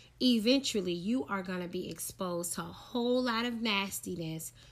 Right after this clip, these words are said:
that you were never meant to be exposed to. And we risk ourselves getting into situations, like I just said, where we may start to experience, like,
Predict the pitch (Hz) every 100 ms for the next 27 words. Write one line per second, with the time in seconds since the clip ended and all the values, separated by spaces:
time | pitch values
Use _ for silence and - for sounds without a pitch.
0 | - 214 196 208 214 185 185 202 208 202
1 | 196 - 185 180 175 - - 180 180 170
2 | - - 160 147 - - - - - -
3 | 208 220 202 269 370 370 - 214 214 -
4 | 202 180 185 202 247 247 233 226 208 208
5 | 208 196 196 202 190 185 196 185 185 -
6 | 175 170 185 202 240 254 233 202 202 -
7 | 208 185 190 180 170 - 196 185 175 -
8 | 165